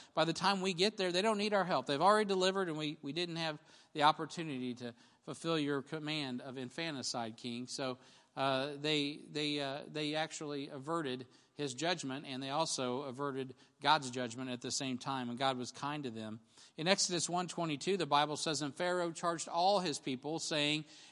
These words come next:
"Every son that is born ye shall cast into the river, and every daughter ye shall save alive." Eventually, his private policy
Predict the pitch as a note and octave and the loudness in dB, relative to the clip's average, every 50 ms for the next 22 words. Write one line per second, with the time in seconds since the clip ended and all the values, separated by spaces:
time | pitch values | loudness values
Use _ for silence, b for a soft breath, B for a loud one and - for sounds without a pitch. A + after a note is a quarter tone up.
0 | B B - E3 G3 F#3+ G#3 A3+ A3 G3 - - A3 G#3 F#3+ E3+ D#3 D3+ D3+ D3+ | B B 0 2 2 2 2 2 2 2 4 4 6 6 6 6 4 4 2 2
1 | D3+ D3 C#3 C3+ C#3 C#3 C3+ E3+ F#3 F3+ D3+ C3+ C#3 C#3 C#3+ D3+ D3 - E3 C#3+ | 2 2 0 -2 -2 -4 -4 -2 0 2 2 2 2 0 0 -2 -2 0 0 -2
2 | C3 - - - F3+ F3 F3+ F#3 F3 - - F3+ D#3+ D3 - E3+ D#3 C#3+ C3 C#3+ | -2 -2 0 2 4 6 6 4 2 0 -4 -6 -6 -6 -4 -4 -4 -2 -2 -2
3 | E3 F3 D3 B2 B2 B2+ C#3 B B B B B B B - C#3+ D3+ E3+ F3 D#3+ | 0 -2 -2 -2 -2 -4 -6 B B B B B B B -2 0 2 2 2 2
4 | D#3+ D3 C#3+ C#3+ D#3 E3+ F3+ E3 C#3+ C#3 C3+ C3+ D3 D#3+ D#3 - - D#3+ D3 C#3 | 0 0 4 6 8 8 8 8 6 4 0 -2 -2 -2 -4 -2 0 0 0 0
5 | C3 B2+ - - E3 D#3 D#3 D#3+ E3 D3+ D3+ B2+ B2 C3 C#3 D3+ D3 C#3+ C3 A#2+ | 0 -2 -4 -2 0 0 2 0 0 -2 -2 -2 -2 0 2 2 2 2 2 -2
6 | A#2 A#2 C3+ D3 D#3+ F#3 A3+ G#3+ - G#3+ G3 F#3 E3 E3+ E3+ D#3+ - - - F#3+ | -4 -6 -6 -2 0 0 0 2 0 0 -2 -2 -2 -2 -4 -6 -2 2 4 4
7 | G#3+ A3 G3 D#3 D3+ - D3+ C#3 C3+ C3+ C3+ B2+ - D3 D3+ D#3 | 4 4 2 0 -4 -2 0 0 0 0 0 -2 -2 -4 -4 -4